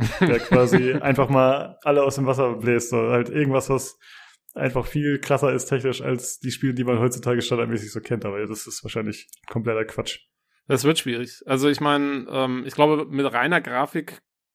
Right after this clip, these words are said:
Speaker 2: wird's eh schwierig, also weil, ich mein, da ist auch, finde ich, Crytek nicht mehr so dabei, wie sie es früher waren. Ich mein, die CryEngine sieht heute immer noch gut aus. Ich mein, wenn du dir anschaust irgendwie und die Derivate davon, also,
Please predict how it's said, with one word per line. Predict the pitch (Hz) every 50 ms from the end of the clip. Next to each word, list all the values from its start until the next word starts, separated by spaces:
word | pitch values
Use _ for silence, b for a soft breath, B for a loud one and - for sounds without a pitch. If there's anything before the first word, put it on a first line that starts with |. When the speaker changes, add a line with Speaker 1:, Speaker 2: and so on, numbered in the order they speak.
| _ _ _
Speaker 2:
wird's | 233 160 135 131 151 147 - -
eh | 139 165 185
schwierig, | - - 196 190 202 220 214 214 - - 147
also | - 131 120 127 135 123
weil, | 123 127 127 127 123 123 123 -
ich | 123 -
mein, | 131 131 135 131 131 135 131 127 120
da | - 143
ist | 139 - 147 -
auch, | 202 156 156 - - _ _ _ _ _ _ _ _ _ _
finde | _ - - 156 151 147
ich, | 147 - -
Crytek | - - 143 143 147 - - 151 139
nicht | 147 147 - -
mehr | 151 143 143
so | 127 131 135 139 147 156 160 165 160
dabei, | 165 160 139 143 143 143 147 147
wie | 147 143
sie | 135 139
es | 135 -
früher | - - 143 156 175 160
waren. | 151 156 160 165 170 175 170 151
Ich | 135 131
mein, | 135 135 139 139 139 135
die | 127 127
CryEngine | - - 139 139 147 151 151 139 139 147 147 143 143 139 131 - _ _ _ b b b b b b b b b
sieht | - - 160 156 131
heute | 147 185 202 190
immer | 131 151 202 220
noch | 139 117 -
gut | - 127 120 120
aus. | 120 120 135 175 180 -
Ich | - - -
mein, | 135 131 131
wenn | 131 127
du | 131 123
dir | 131 131
anschaust | 127 131 123 - 143 139 135 -
irgendwie | 143 135 139 139
und | 139 131 127
die | 135 123
Derivate | - 135 120 135 135 127 123 127 139 - 147
davon, | 135 127 - - 135 139 147
also, | 139 123 113 117 120 120